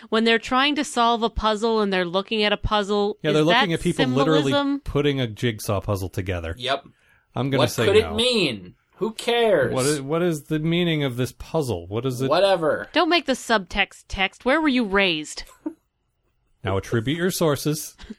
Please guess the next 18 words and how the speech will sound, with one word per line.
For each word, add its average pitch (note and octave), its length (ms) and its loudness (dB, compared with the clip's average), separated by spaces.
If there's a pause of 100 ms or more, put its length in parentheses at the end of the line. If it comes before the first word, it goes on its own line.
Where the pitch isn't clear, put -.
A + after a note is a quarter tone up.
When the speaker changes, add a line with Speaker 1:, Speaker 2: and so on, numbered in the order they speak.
(260)
Speaker 1:
<laughs> - 100 -2 (760)
Oh, E3 400 -4 (500)
yeah. D3+ 340 -2 (100)
Speaker 2:
That's - 240 -2
not E3 160 0
your D3 140 0
joke. B2 300 0
Speaker 1:
Oh, A#3+ 100 6
God, A3 320 2
no. E3 300 -8
God, G3+ 200 0
I'm G3 160 0
not A3 180 0
half G3 300 -2
that F3+ 200 -4
clever. D#3 500 -8
Speaker 2:
No. G2+ 320 0 (380)
That, C3 160 -4